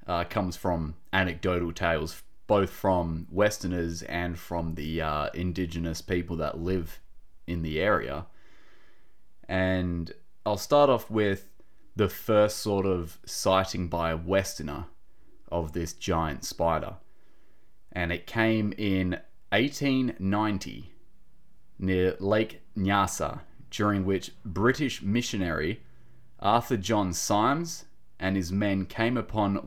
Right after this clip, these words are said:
one of these creatures. One of the men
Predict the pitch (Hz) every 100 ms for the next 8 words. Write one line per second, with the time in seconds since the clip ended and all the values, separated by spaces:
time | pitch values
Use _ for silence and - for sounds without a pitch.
0 | 90 95 101 87 90 85 - 95 92 -
1 | 67 - - - - - - - - -
2 | - - - - - 139 139 139 127 117
3 | 110